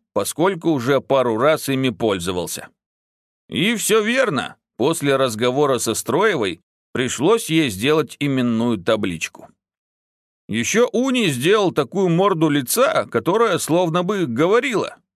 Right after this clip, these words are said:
"Не понимаю, чего ты вообще раздумываешь? В предложении Строевой для тебя одни сплошные плюсы, а из минусов — лишь гипотетический конфликт с её отцом и, быть может, его покровителем".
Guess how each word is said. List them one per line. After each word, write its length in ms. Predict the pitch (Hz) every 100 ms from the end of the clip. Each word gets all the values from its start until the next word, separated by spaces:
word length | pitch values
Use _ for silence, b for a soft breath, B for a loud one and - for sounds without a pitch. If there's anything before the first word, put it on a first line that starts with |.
| _ _ _ _ _
"Не 220 | - 120
понимаю, 720 | 127 202 240 262 226 131 85
чего 420 | - - 110 180 226
ты 180 | 240
вообще 520 | 220 214 131 - 165 214
раздумываешь? 920 | 233 135 127 113 104 101 92 - - _ _
В 80 | _
предложении 680 | 104 104 113 104 139 160 156
Строевой 600 | 123 - 127 185 190 151
для 180 | 117 107
тебя 400 | 117 139 143 123
одни 260 | 120 131
сплошные 540 | 143 147 147 - 185 196
плюсы, 520 | 214 269 196 107 - _ _ _ _
а 160 | - 147
из 180 | 131 123
минусов — 600 | 226 262 196 113 82 - _ _ _
лишь 380 | 90 190 269 160
гипотетический 1040 | 143 208 214 180 185 202 214 185 170 156 110
конфликт 560 | 135 113 - 170 -
с 80 | -
её 220 | 131 117
отцом 580 | 98 - 170 247 254 85
и, 140 | - 226
быть 240 | 220 175
может, 480 | 117 127 180 214 165
его 260 | 175 139 143
покровителем". 920 | 135 123 135 127 95 95 95 82